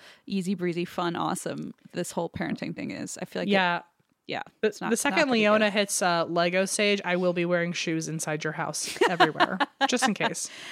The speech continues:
Speaker 1: I, it's not a bad idea, I'll be honest. Um, okay, so the episode that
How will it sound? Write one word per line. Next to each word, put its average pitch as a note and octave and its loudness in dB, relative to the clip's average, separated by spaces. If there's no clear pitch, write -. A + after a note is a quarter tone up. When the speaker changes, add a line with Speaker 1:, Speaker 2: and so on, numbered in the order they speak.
Speaker 1:
I, C4+ 0
it's - -8
not A#3 2
a - -6
bad D#3 -4
idea, - -10
I'll F3+ -4
be - -8
honest. - -10
Um, B3 0
okay, E4 2
so G3 2
the B3 2
episode F#4 -2
that A3 2